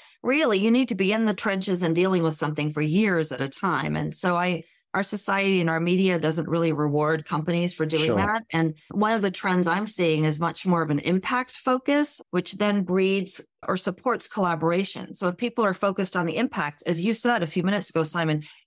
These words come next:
Speaker 1: everything is interconnected. You can't just, you know, solve for one thing, you know, H I V, and then malaria is, is killing many more people. You know, it's,
Speaker 2: Yeah,
Speaker 1: it's
Speaker 2: it
Speaker 1: really systemic, and people need to think that way. And we need to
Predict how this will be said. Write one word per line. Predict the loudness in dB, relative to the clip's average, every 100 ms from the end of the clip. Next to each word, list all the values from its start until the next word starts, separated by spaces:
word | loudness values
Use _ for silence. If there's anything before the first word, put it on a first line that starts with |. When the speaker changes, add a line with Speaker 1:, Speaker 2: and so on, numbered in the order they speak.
| -4
Speaker 1:
everything | -2 0 0
is | 0
interconnected. | 0 -2 0 2 2 2 -2 0
You | 0
can't | 0 -2 0
just, | 0 -2 -8 -16 _ _ -2
you | 0
know, | 2 0
solve | 0 0 0 2
for | 0
one | 2 2
thing, | 0 0 0 0 0
you | 0
know, | 0 0 -2
H | -4 0
I | 0
V, | 2 2 4 2
and | 2 0
then | 2 2
malaria | 4 2 2 0 -2
is, | -4 -6
is | -6 -4
killing | 0 0 0 -2
many | 0 2 4
more | 2 0
people. | -4 -4 -4 0
You | 0
know, | 2
it's, | 0 -2 -10 -14 _
Speaker 2:
Yeah, | -2 0
Speaker 1:
it's | -2 -2
Speaker 2:
it | -2 -2
Speaker 1:
really | -4
systemic, | -6 -10 -6 -2 -2 -4 -10 -10
and | -6 -4
people | -4 -2 0
need | 0 -2
to |
think | -4 -2 -2
that | -2
way. | -2 0 0
And | 0 0
we | 2 4
need | 4 4 2 0
to | 0 0 0